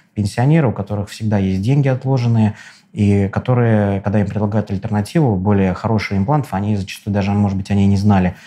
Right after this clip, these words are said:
Они ее выбирают и получают потрясающие зубы, живут счастливой жизнью. Но они об этом изначально не знали, а пришли по рекламе по съемному.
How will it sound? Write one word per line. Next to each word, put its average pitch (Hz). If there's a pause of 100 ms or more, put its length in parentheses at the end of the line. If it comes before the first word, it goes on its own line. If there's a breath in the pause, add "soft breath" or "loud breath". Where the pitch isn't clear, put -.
(140)
Они 127
ее 131
выбирают 127
и -
получают 110
потрясающие 107
зубы, 113
живут 117
счастливой 107
жизнью. 95 (420 loud breath)
Но 117
они 135
об 120
этом 117
изначально 110
не 113
знали, 107
а 98
пришли 139
по 175
рекламе 113
по 101
съемному. 95